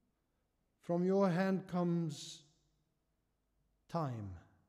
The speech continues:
From your hand comes opportunity. Spirit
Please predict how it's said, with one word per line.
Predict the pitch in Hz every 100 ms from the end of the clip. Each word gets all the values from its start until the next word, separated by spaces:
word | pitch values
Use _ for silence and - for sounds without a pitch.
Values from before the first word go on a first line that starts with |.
| _ _ _ _ _ _ _ _ _ _ _ _ _ _ _ _ _ _ _ _ _ _ _ _ _ _ _ _ _ -
From | 135 139
your | 143 165 156
hand | 156 151 147
comes | 143 143 135 131 - - _ _ _ _ _ _ _ _ _ _ _ _ _ _ _
opportunity. | 139 - 143 - 151 123 113 - 92 - _ _ _ _ _ _ _ _ _ _ _ _ _ _ _ _ _ _ _ _ _ _ _ _ _ _ _ _ _ _ _ _ _ _ _ _ _ _ _ _ _
Spirit | - - 175 180 175 -